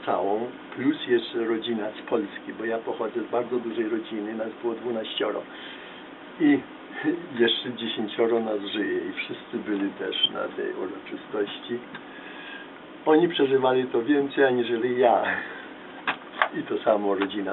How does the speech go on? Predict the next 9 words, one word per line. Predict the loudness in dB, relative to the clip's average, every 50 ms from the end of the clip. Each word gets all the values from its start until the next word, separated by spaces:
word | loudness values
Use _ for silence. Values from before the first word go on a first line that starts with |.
| -4 -4 -4
stąd, | -6 -6 -6 -6 -8 -6
stąd | -4 -4 -4 -2 -4
była | -4 -6 -6 -4 -4
cała | -4 -2 -2 -4
moja | -6 -8 -8 -8
rodzina, | -8 -8 -10 -10 -10 -12 -12 -10 -8
wszyscy | -8 -8 -10 -10 -12 -12 -12 -12 -12
byli. | -12 -12 -12 -12 -12 -14 -16 -16 -14 -14 -14 -14 -14 -14 -14 -14 -14 -14 -16 -16 -16 -16 -16 -16 -16 -16 -16 -16 -16 -16 -16 -16 -16 -10 -4 -2 0 2
Em, | 2 2 2 0